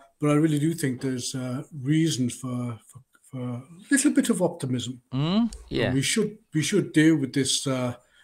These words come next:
Speaker 1: relegation fight, for it that way, this season without any problem.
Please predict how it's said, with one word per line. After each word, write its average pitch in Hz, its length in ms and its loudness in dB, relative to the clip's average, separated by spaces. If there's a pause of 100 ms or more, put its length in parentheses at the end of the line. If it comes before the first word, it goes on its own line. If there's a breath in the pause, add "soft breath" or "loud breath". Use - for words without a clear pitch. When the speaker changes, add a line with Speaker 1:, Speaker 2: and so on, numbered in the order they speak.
(160 soft breath)
Speaker 1:
relegation 143 640 6
fight, 170 320 0
for 147 220 -4
it 143 140 -4
that 156 160 -4
way, 165 220 -2
this 143 180 -4
season 147 400 0 (120)
without 135 160 -6
any 135 120 -2
problem. 127 360 -4